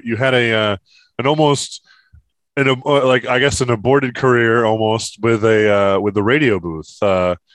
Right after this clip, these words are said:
right around the time, I, I'm wondering, uh,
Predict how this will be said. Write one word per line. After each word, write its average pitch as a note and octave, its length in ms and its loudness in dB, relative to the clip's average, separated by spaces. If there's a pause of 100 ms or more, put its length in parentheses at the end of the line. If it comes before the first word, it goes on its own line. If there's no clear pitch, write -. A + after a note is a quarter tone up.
(280)
right B2+ 160 2
around B2+ 220 0
the A2+ 80 -4
time, B2 320 -2
I, A#2 60 2
I'm B2+ 440 0
wondering, C3+ 420 -2
uh, A2+ 280 0